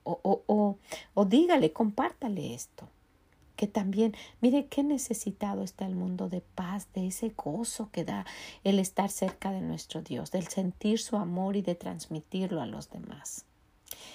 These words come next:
Y el espíritu de nuestro Dios está totalmente apagado, no lo dejamos. Ese fruto de paz, ese fruto de amor, ese fruto de gozo,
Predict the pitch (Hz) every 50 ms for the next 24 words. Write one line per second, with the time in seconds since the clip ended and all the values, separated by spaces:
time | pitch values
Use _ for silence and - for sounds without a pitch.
0 | - - - - _ - - 214 214 208 208 - - 226 226 240 254 247 - -
1 | 254 247 240 240 220 - 202 208 202 - - 196 180 190 214 208 208 - 202 -
2 | - 208 202 - 214 202 - - 196 202 196 202 208 202 196 - 220 220 214 -
3 | 190 175 180 196 220 240 - 208 196 190 208 196 196 208 196 208 180 - - 226
4 | 226 214 202 - - - - - - - - - 226 254 254 - 294 269 - -
5 | - - 262 262 262 - - - 104 98 - - _ _ - 165 214 226 220 220
6 | - _ - 247 240 233 240 220 - - - - - - - - _ _ _ _
7 | - - - _ - 208 220 - 247 233 220 - 208 208 208 - 226 214 185 175
8 | 160 165 175 180 180 185 208 - - 196 - - 170 165 - - 190 185 165 156
9 | 165 156 160 180 - - - 226